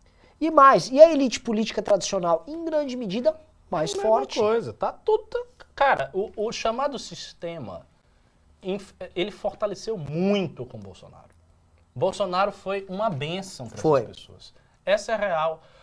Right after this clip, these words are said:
Speaker 2: Aí o bolsonarista pode objetar, "Ah, mas Bolsonaro tenta fazer algo contra, o sistema não gosta dele." Isso é verdade, mas você precisa pensar sempre de maneira dialética e não de forma linear. Isso é você pensar de maneira linear, você tem que pensar de maneira dialética.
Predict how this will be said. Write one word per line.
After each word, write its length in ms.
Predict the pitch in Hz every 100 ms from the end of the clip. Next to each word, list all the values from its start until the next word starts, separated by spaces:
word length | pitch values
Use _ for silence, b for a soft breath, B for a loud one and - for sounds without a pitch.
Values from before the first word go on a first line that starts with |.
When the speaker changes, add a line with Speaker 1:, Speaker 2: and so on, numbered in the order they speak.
| b
Speaker 2:
Aí 180 | 170 190
o 60 | 269
bolsonarista 640 | 269 254 226 190 208 -
pode 260 | 190 185 170
objetar, 380 | 156 156 202 208
"Ah, 140 | 320
mas 140 | 302 247
Bolsonaro 420 | 277 285 269 269
tenta 280 | - 262 247
fazer 300 | - 220 233
algo 280 | 226 226 220
contra, 600 | - 208 233 226 196 180
o 40 |
sistema 340 | 170 175 208 220
não 140 | 202
gosta 300 | 185 202 190
dele." 320 | 175 214 226 b b b b b
Isso 180 | 320 330
é 40 |
verdade, 480 | 285 226 185 220 214
mas 160 | 220 220
você 80 | 226
precisa 200 | - 240
pensar 300 | 214 202 202
sempre 220 | 233 240
de 60 |
maneira 260 | 214 214 220
dialética 540 | 220 180 147 170 -
e 20 | 151
não 180 | 160
de 60 | 175
forma 260 | - 165 165
linear. 500 | 175 175 131 113 - _ _ _
Isso 220 | 185 226 247
é 20 |
você 160 | 220
pensar 300 | 220 185 -
de 60 | 175
maneira 240 | 175 175 202
linear, 340 | 247 262 135
você 60 | -
tem 140 | -
que 60 | -
pensar 200 | 233 277
de 60 | 285
maneira 240 | 269 302
dialética. 560 | 320 311 175 165 -